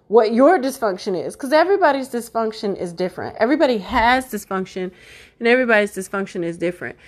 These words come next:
If you don't get a level on what your dysfunction is, you're gonna fall for anything. You're gonna be in any spot. And so, you know, m-, my client and I, when we're having this discussion, we,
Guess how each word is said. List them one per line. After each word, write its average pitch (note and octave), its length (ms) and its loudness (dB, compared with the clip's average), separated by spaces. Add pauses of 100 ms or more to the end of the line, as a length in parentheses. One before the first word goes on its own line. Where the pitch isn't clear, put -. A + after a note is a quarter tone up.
(180)
If G3+ 140 -4
you D4+ 140 6
don't F4 220 2
get C4 140 2
a A#3 100 4
level C4+ 420 4
on A#3+ 280 0
what A#3+ 260 -2
your B3+ 340 2
dysfunction A3 680 -4
is, F#3+ 540 -6 (1600)
you're C#4+ 180 4
gonna D#4 300 2
fall D4 280 6
for E4 220 0
anything. C4 580 -2
You're A3+ 120 -2
gonna C#4 220 -2
be C4+ 840 -2
in A3+ 140 0
any B3 340 -2
spot. - 520 0 (1300)
And C4 160 4
so, B3+ 400 4 (460)
you D#4+ 120 0
know, C4+ 460 2 (500)
m-, A3+ 420 -16
my C4+ 180 4
client D4+ 320 0
and D4 120 -2
I, B3+ 100 0
when A#3+ 260 0
we're A3+ 80 0
having C4+ 480 0
this A#3+ 140 -4
discussion, C4+ 600 -2
we, A#3 160 -2